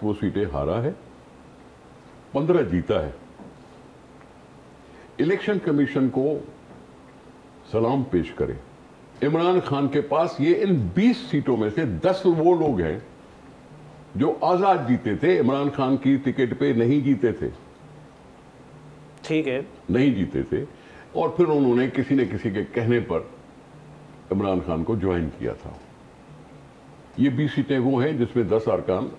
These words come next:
Speaker 1: आज़ाद थे और बाकी दस जो थे पीटीआई के थे। ठीक है, तो ये भी claim नहीं कर सकता इमरान खान साहब कि वो मेरी सीटें थीं।
Speaker 2: ये आपके लिए बहुत बड़ा threat नहीं समझ रहे हैं कि उन्होंने अभी लाहौर जो पीएमएलएन का हब है उसको उन्होंने capture कर लिया?
Speaker 1: मैं समझता हूँ पंजाब सारा उनका हब था।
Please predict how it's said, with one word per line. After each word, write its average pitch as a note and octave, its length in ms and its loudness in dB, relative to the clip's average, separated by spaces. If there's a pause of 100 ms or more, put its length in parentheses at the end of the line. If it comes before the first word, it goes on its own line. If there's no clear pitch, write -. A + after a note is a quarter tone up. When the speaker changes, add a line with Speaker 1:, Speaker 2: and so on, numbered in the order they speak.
Speaker 1:
आज़ाद F2 440 0
थे D#3 100 2
और E3+ 120 2
बाकी F2 300 -4
दस E2 180 0 (100)
जो C#2+ 100 0
थे G2+ 140 -2
पीटीआई D2 480 -6
के C#2+ 140 -8
थे। C2+ 140 -12 (800)
ठीक F#2+ 180 -4
है, F#3 100 -4 (880)
तो E3+ 120 4
ये E3 160 6
भी F3+ 160 2
claim E3+ 240 0
नहीं D3 200 0
कर C#3 120 0
सकता G#2+ 340 -2
इमरान G2 320 -2
खान E2+ 240 -4
साहब E2+ 320 -4 (100)
कि G2 80 0
वो F2+ 200 2
मेरी G#2+ 320 0
सीटें F#2+ 540 -4
थीं। A2 420 0 (580)
Speaker 2:
ये E3+ 140 0
आपके F#3 440 2
लिए A3+ 380 -2
बहुत C#3+ 380 -2
बड़ा F3+ 260 0
threat E3+ 520 -4
नहीं A#3+ 160 0
समझ B3 300 -2
रहे A3+ 120 0
हैं A3 100 0
कि G3 140 -2
उन्होंने F#3 420 2
अभी F3+ 440 0
लाहौर D#3 840 2
जो D#3+ 280 2
पीएमएलएन F3+ 880 2
का F3+ 160 2
हब E3 440 0
है F#3 240 4
उसको F#3 460 2
उन्होंने E3+ 300 0
capture E3 420 -2
कर D#3+ 180 -2
लिया? D#3 180 4
Speaker 1:
मैं D3 100 2
समझता C#3 420 0
हूँ C3+ 220 0
पंजाब G#2 360 0
सारा F#2 320 0
उनका F2+ 320 0
हब F2+ 180 -2
था। - 500 -4